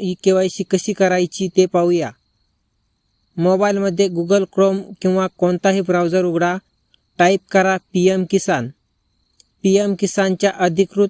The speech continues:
वेबसाईटवर गेल्यावर ईकेवायसी असा पर्याय दिसेल, त्यावर क्लिक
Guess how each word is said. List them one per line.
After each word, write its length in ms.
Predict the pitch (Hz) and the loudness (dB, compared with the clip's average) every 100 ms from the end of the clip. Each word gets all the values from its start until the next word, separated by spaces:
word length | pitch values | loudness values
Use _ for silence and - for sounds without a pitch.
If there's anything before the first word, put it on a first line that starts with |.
| - | 0
वेबसाईटवर 640 | 185 190 - 185 180 196 | 0 0 0 -2 0 0
गेल्यावर 500 | 180 190 185 190 190 196 _ _ _ _ 175 | 0 0 0 0 -2 -6 _ _ _ _ -6
ईकेवायसी 720 | 180 - 196 196 196 - 220 | -6 2 2 2 0 -4 -6
असा 320 | 180 170 202 | -4 -2 -2
पर्याय 400 | 190 180 180 190 | 0 0 2 0
दिसेल, 400 | 180 185 175 123 - _ _ _ _ _ _ | -2 -2 -2 -4 -8 _ _ _ _ _ _
त्यावर 300 | 190 190 196 | 2 2 0
क्लिक 280 | 185 185 185 | -2 -2 -2